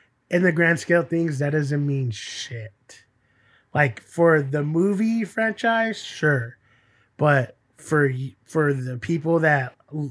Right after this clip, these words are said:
quote unquote, love Star Wars, there's a whole different universe out there that can do so much more than these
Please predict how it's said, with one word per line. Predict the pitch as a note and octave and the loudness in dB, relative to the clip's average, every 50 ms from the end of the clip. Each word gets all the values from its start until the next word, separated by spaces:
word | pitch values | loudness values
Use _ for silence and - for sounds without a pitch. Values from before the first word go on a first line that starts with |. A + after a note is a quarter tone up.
| - - | -10 -8
quote | - E3+ E3+ E3 | 0 4 6 6
unquote, | D#3+ D#3 C3+ - E3 D#3 C#3+ B2+ B2 B2+ | 6 4 2 2 2 2 2 0 -4 -4
love | C3 C3+ C#3+ D3 - | -4 -2 -4 -4 -6
Star | - - F#3+ G3 G3+ G3 | -4 0 2 2 4 4
Wars, | E3+ D#3 D#3 D3+ D3+ D3+ D3+ - - _ _ - - - - - - - - _ - | 2 2 0 0 0 -2 -4 -8 -10 _ _ -20 -20 -20 -20 -20 -20 -20 -20 _ -2
there's | - E3 E3+ D#3+ D3 | 2 4 4 4 2
a | C#3+ B2 | 0 -2
whole | A2 - - E3+ E3+ E3+ F3 F3 F3 F3 F3 E3+ E3+ E3+ E3+ E3 D#3+ - - _ _ _ _ _ _ _ _ _ _ _ - | -2 -4 -2 0 0 2 2 2 2 2 2 2 2 2 2 2 0 -4 -6 _ _ _ _ _ _ _ _ _ _ _ -2
different | E3 D3 - - D#3+ D#3 D3+ C#3+ C3+ A#2+ | -2 -2 -2 0 0 2 2 2 0 -2
universe | C#3+ D#3 D3+ D3+ C#3+ C#3+ C3 B2+ C3+ C3+ B2 - - | -2 -2 0 0 0 0 0 0 -2 -2 -2 -4 -6
out | C3 B2+ A#2+ - - | -8 -8 -8 -8 -6
there | C3+ B2+ B2 B2+ B2+ | -6 -6 -4 -4 -6
that | B2 B2 A#2+ A#2 A#2 A#2+ _ - - _ _ _ _ _ _ _ - | -6 -6 -6 -8 -10 -12 _ -20 -20 _ _ _ _ _ _ _ -6
can | - C#3+ C3 C3 B2+ | -4 -4 -2 -2 -2
do | A#2+ C#3 C#3 C3 | -2 -2 -2 -2
so | A2+ - D#3+ D3 D3 C#3+ | -4 -2 -2 0 0 0
much | C#3+ C#3 C#3 A#2+ - - | -2 -2 -4 -4 -6 -8
more | C#3 C3+ C#3 C3 B2+ B2+ A#2+ A#2+ B2 | -6 -4 -4 -4 -6 -6 -8 -10 -10
than | B2+ B2+ A#2+ A#2+ B2+ B2 | -8 -10 -8 -8 -8 -8
these | B2+ B2 B2 A#2+ A#2+ - - - | -8 -8 -8 -8 -10 -12 -16 -20